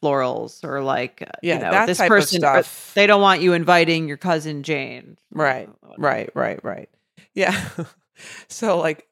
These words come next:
Speaker 2: that type of thing, I think that the, you know, the bride and groom can really make the call on that. What the food is, we've discussed in brief. I think the idea comes down if someone's paying for it, how much do they, how much say do they have in it?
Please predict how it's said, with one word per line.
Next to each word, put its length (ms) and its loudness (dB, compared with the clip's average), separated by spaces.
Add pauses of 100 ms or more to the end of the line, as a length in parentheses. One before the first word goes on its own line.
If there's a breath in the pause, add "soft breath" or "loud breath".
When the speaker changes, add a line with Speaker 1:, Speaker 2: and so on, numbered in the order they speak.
Speaker 2:
that 500 -2
type 300 -2
of 120 -2
thing, 440 -2
I 200 0
think 340 -8
that 240 -4 (580)
the, 160 -8 (120)
you 120 -2
know, 120 -2
the 100 -4
bride 260 0
and 100 -8
groom 240 -6
can 200 -8
really 420 -6 (540)
make 200 -4
the 80 -8
call 300 -4
on 140 -12
that. 260 -16 (240)
What 200 -6
the 60 -4
food 260 -6
is, 420 -4
we've 240 -6
discussed 460 0
in 120 -8
brief. 280 0
I 80 0
think 200 -8
the 80 0
idea 200 0
comes 260 -4
down 100 0
if 80 -8
someone's 280 -8
paying 440 -2
for 280 0
it, 140 -2
how 140 -6
much 280 -6
do 80 -6
they, 320 -4 (480)
how 140 2
much 180 -4
say 260 2
do 100 -4
they 140 -2
have 300 -4
in 120 -4
it? 220 -4